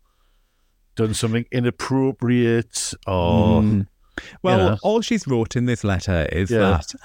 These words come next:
Speaker 2: her partner called the host pet, and she got, and she's got a bit jealous about that. I wouldn't, honestly, I wouldn't worry that much about it, to be honest. There's a lot of other things going on in the world. I mean,
Speaker 1: You know.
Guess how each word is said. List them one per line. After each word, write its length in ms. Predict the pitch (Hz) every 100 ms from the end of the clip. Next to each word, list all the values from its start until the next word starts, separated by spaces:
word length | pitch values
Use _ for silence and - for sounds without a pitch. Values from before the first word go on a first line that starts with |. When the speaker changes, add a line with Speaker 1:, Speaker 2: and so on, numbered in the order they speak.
| - _ _ _ _ _ _ _ _ _ _ _ _ -
Speaker 2:
her 160 | 131
partner 680 | - 156 170 - 147 143 165 -
called 540 | - 156 170 190 190 - 147
the 80 |
host 540 | 135 120 104 95 - - _ _
pet, 380 | - 78 - - - _ _ -
and 280 | 101 98 95
she 120 | 113
got, 200 | 110 85 -
and 140 | 107
she's 160 | 110 -
got 140 | 92
a 40 |
bit 160 | 87 87
jealous 320 | 82 80 -
about 240 | - 73 78
that. 240 | 78 78 - - - -
I 160 | 147
wouldn't, 260 | 131 135 -
honestly, 380 | 110 110 - 110
I 40 |
wouldn't 220 | 95 98
worry 180 | 95 95
that 160 | 87 - -
much 220 | 98 -
about 220 | 90 78
it, 80 | 85
to 80 | -
be 100 | 101
honest. 260 | 90 80 -
There's 160 | 160 175
a 60 | 202
lot 300 | 226 240 208
of 100 | 170
other 160 | 135
things 420 | - 113 95 90 -
going 260 | 110 101
on 100 | 95
in 80 | 92
the 80 | 90
world. 380 | 92 85 85 117
I 80 |
mean, 140 | 131 160
Speaker 1:
You 60 |
know. 80 | 117